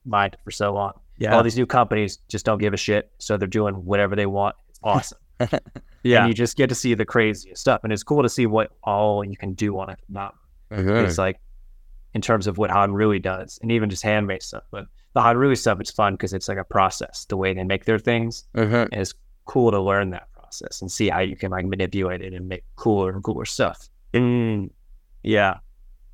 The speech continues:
Speaker 2: And they've
Speaker 3: Cool.
Speaker 2: got, they've grown as well with, with their quality and, and what
Speaker 1: Oh, yeah,
Speaker 2: they're
Speaker 1: absolutely.
Speaker 2: actually able to do and not do. But that, yeah, I think there's a lot of just consideration, like, when you are, have been playing J K A damas and it's turned into the kendamas that we play now,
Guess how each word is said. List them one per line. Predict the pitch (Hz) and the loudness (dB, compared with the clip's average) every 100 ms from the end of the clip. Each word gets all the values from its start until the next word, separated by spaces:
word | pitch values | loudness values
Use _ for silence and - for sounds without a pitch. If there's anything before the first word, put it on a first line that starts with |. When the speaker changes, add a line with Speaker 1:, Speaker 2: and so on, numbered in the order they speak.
| - - | -20 -6
Speaker 2:
And | 123 | 0
they've | 127 117 | 0 0
Speaker 3:
Cool. | 120 | 2
Speaker 2:
got, | 127 139 123 | 2 0 -2
they've | 127 113 | -2 -2
grown | 123 127 127 110 | -2 0 2 0
as | 113 104 | -2 -4
well | 110 135 101 | 0 2 2
with, | 98 98 113 | -2 -8 -10
with | 139 120 | -6 -4
their | 120 110 | -2 -2
quality | - 127 113 117 117 107 | 0 2 2 2 0 0
and, | 107 104 104 | 0 -2 -2
and | 123 117 110 | -4 -4 -2
what | 117 113 | 0 2
Speaker 1:
Oh, | |
yeah, | 107 | 4
Speaker 2:
they're | 104 | 4
Speaker 1:
absolutely. | 120 113 110 107 | 4 4 2 0
Speaker 2:
actually | 107 104 98 - | 0 -2 -2 -4
able | - 123 110 | -2 0 -2
to | - 110 | -4 -4
do | 110 113 98 - - - - _ | 0 0 -2 -6 -20 -20 -20 _
and | 104 104 | -6 -2
not | 110 - | 0 -2
do. | - 95 | -4 -6
But | 87 104 - | -4 -6 -6
that, | 113 123 | -6 -2
yeah, | 156 165 110 - - | 2 2 2 -4 -4
I | 143 | -2
think | - 196 | 0 2
there's | 170 | 0
a | 151 123 | 0 0
lot | 147 165 | 2 2
of | |
just | 151 - | 0 -2
consideration, | 147 - 131 113 120 - | -4 -2 -2 0 0 -2
like, | 123 113 - - - | -4 -4 -8 -20 -10
when | 131 127 113 104 - _ _ _ _ _ - - | -4 -2 -2 -6 -12 _ _ _ _ _ -16 -4
you | 143 143 | 0 2
are, | 127 120 - | 2 0 -4
have | 139 127 | -4 -2
been | 110 151 143 - _ _ - - | 0 0 -2 -6 _ _ -20 -4
playing | 165 160 151 127 | 0 2 2 0
J | 147 | 0
K | 143 143 | 0 0
A | 123 127 | 0 0
damas | 120 107 101 104 | 0 0 0 -2
and | 107 107 | -2 -2
it's | - | 0
turned | 131 117 | 0 2
into | 110 113 | 0 0
the | 107 | -2
kendamas | 104 113 104 101 101 95 | 0 0 2 2 0 0
that | 98 | -2
we | 98 107 | -2 -6
play | - 156 165 | -2 2 2
now, | 131 113 107 | 2 2 0